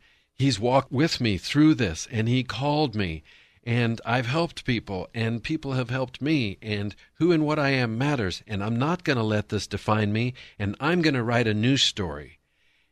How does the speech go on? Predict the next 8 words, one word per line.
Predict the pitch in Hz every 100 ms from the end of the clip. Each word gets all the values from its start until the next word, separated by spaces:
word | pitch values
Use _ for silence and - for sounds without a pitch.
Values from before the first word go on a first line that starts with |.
| -
And | 113 113
so | - 120 117 -
it's | 120 -
a, | 127 127
it's | 135 127 131 123
a | 127
belief, | 110 151 208 220 - - - _
and | 120 117 113 113